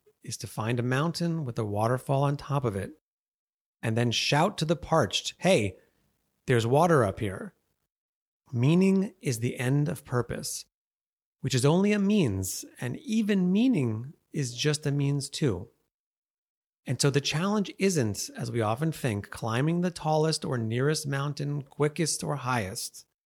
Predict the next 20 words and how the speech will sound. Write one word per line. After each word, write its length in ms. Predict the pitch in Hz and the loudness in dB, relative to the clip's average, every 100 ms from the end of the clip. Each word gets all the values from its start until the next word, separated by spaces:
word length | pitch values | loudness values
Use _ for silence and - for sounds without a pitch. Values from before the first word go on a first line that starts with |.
| _ _ _ _ - | _ _ _ _ -16
It's 240 | - - | -12 -6
not 260 | 123 165 208 | -2 -2 -2
just 220 | 190 - | -2 -2
climbing 480 | - 147 151 151 - | -4 -2 0 0 -2
any 260 | 160 175 | 0 2
old 240 | 143 110 101 | 2 0 -4
mountain. 600 | 92 90 - 113 214 160 _ _ _ _ _ _ _ | -8 -10 -12 -12 -12 -14 _ _ _ _ _ _ _
If 160 | - 123 | -10 -8
you 80 | 120 | -8
climb 320 | - 110 117 | -6 -4 -2
a 40 | |
mountain 400 | 117 127 156 165 | 0 0 0 0
in 80 | 156 | 2
the 100 | 170 | 2
desert, 640 | 156 220 147 131 - - - _ _ _ _ - | 2 2 4 2 0 -8 -12 _ _ _ _ -8
you're 140 | 143 | -8
probably 560 | 139 170 180 202 170 147 | -4 0 2 2 4 2
not 280 | 135 127 139 | 2 0 -2
gonna 180 | 156 | -4
find 500 | 151 123 104 107 113 | -4 -4 -4 -4 -6